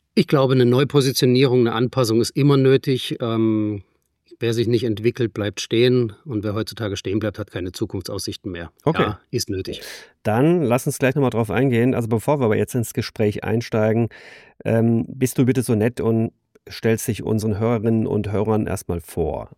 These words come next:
Speaker 2: Ähm, und zwar vor, vor allem für diejenigen, die dich natürlich noch nicht kennen aus der, aus der Branche.
Speaker 1: Ja, sehr gern. Also, mein Name ist Frank Schindler. Ich bin seit fünfundzwanzig Jahren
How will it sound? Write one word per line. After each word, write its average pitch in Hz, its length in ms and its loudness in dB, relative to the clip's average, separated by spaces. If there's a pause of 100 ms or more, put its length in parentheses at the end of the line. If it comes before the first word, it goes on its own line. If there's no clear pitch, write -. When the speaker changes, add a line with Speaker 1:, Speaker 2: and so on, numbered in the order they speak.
(160)
Speaker 2:
Ähm, 87 460 -6
und - 160 -10
zwar 98 220 -4
vor, - 380 -4
vor - 240 -6
allem 98 240 -2
für 101 200 -6
diejenigen, 92 500 -4
die 90 120 -6
dich - 140 -8
natürlich - 300 -10
noch - 160 -12
nicht - 240 -8
kennen - 220 -8
aus - 200 -10
der, - 260 -12
aus - 100 -10
der - 100 -10
Branche. - 380 -14 (880)
Speaker 1:
Ja, 113 300 0
sehr 101 180 -6
gern. 92 280 -6 (160)
Also, 101 380 -6
mein 107 120 -6
Name 110 160 -2
ist 104 80 -4
Frank 98 180 -6
Schindler. 127 300 -2
Ich 104 100 -4
bin 107 120 -4
seit 98 220 -6
fünfundzwanzig 113 760 -4
Jahren 117 440 -2